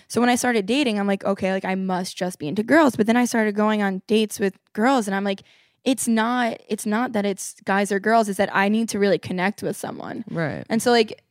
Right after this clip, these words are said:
Speaker 1: for me and Carly, it took me probably two months to really feel like I was connected to her in some capacity, no offense.
Speaker 2: Mm-hmm.
Speaker 1: But it's just, I realized for me, it's, it's the people and it's the connection.
Speaker 2: Right.
Speaker 1: Carly wants to talk.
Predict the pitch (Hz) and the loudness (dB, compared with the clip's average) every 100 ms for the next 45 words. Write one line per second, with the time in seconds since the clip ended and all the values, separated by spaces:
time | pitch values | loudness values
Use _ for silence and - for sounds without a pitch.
0 | _ 220 220 220 220 214 214 220 220 202 | _ -10 -4 0 0 0 4 6 6 6
1 | 190 - 214 208 233 220 196 202 233 202 | 4 2 -2 2 0 0 0 0 0 2
2 | 190 208 208 165 - - 214 185 180 180 | 2 2 0 -2 -4 -2 0 0 -2 -4
3 | - 196 190 190 175 165 - - - 196 | -6 -2 2 2 0 -2 -10 -20 0 2
4 | 185 180 190 185 - 190 180 - 202 196 | 2 0 -4 -6 -6 -8 -8 -6 -4 -2
5 | 196 202 - - - - - 262 269 240 | -2 -4 -6 -6 -8 -8 -10 -8 -8 -10
6 | - - - - - 175 156 156 139 139 | -14 -16 -14 -18 -10 -6 -4 -6 -8 -12
7 | _ 226 214 202 - _ _ _ _ 233 | _ 4 6 6 4 _ _ _ _ -2
8 | 214 240 - 214 254 302 226 214 202 196 | 2 0 2 0 2 0 2 0 0 -2
9 | 190 - 202 196 - 190 196 214 180 160 | -4 -8 -8 -8 -6 -8 -4 -6 -4 -6
10 | 160 - 196 175 - - - 226 - - | -6 -8 -8 -8 -8 -14 -14 -14 -16 -12
11 | - - - - - _ _ - - - | -10 -10 -12 -18 -20 _ _ -18 -14 -12
12 | - - - - 240 - | -10 -12 -14 -16 -16 -20